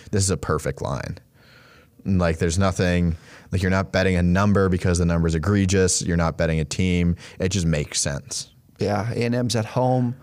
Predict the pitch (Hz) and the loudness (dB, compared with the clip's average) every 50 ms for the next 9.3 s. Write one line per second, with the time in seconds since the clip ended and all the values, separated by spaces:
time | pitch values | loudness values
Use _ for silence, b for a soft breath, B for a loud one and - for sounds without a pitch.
0 | B B B B - 139 127 127 120 117 - 120 117 127 143 151 135 123 113 107 | B B B B -4 -4 -2 -4 -4 -6 -6 -4 -2 0 0 0 0 0 -2 -4
1 | - - - - - 135 127 123 107 - 123 120 120 123 120 117 - - - - | -8 -10 -6 -4 -2 0 0 -2 -2 -2 0 0 0 0 -2 -4 -8 -10 -8 -6
2 | 113 117 120 117 98 110 113 110 - - - 101 110 113 117 120 117 113 - 113 | -2 -2 0 0 0 -2 -4 -4 -6 -6 -4 -2 -2 0 0 0 -2 -2 -4 -4
3 | - 117 110 101 117 117 - - - 120 120 113 113 123 117 - - 101 - - | -4 -4 -4 -2 -4 -4 -4 -2 -2 -2 0 -2 -2 -4 -6 -4 -4 -6 -6 -6
4 | - - 98 98 143 98 98 107 104 113 107 110 110 - B B B B B B | -6 -6 -6 -4 -2 -2 0 0 0 0 0 -2 -2 -4 B B B B B B
5 | B B B B B B B B B - - - - - - 117 120 123 117 - | B B B B B B B B B -4 -4 -6 -8 -4 -2 0 2 2 0 0
6 | - - - 110 - - - 85 80 80 82 85 85 82 - - - - 73 76 | -2 -4 -4 -4 -4 -4 -2 -2 0 0 2 0 0 0 -2 -4 -4 -2 -2 0
7 | 82 85 87 92 82 - - - 85 87 98 104 - - - - 190 - - - | 0 2 2 0 -2 -4 -4 -4 -2 0 0 -2 -4 -6 -4 -6 -6 -6 -8 -16
8 | - - - - 120 123 127 123 - - 123 117 110 107 110 120 127 131 135 135 | -16 -10 -6 -4 -2 -2 0 -2 -2 -2 -2 -2 -2 -2 0 0 2 2 2 2
9 | 135 135 131 131 123 123 | 2 2 2 2 0 -2